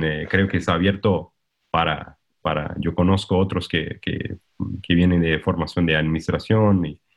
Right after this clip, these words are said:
y bueno, creo que, eh, lo importante es estudiar y estar preparado para,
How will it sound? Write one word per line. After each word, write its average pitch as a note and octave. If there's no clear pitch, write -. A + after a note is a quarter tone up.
y A2+
bueno, D#2+
creo F2
que, E2+
eh, D2+
lo F2
importante G2
es G2
estudiar G2+
y F#2
estar F2+
preparado F2
para, D#2